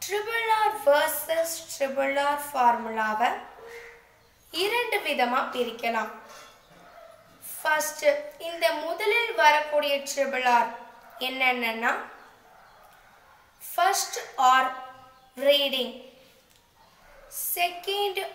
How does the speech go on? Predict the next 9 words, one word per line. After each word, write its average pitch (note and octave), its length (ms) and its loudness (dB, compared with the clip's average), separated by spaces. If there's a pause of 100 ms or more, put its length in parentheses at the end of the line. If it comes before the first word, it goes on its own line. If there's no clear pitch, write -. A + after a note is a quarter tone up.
(200)
R - 140 4 (1120)
recollection, C4+ 1160 2 (1800)
third G#4 520 8 (300)
or C4 180 8 (1300)
representation. D#4 1600 0 (1300)
First E4+ 520 -6 (220)
or C4 180 6 (380)
reading. A#3+ 420 -2 (840)
Reading A#4 560 -2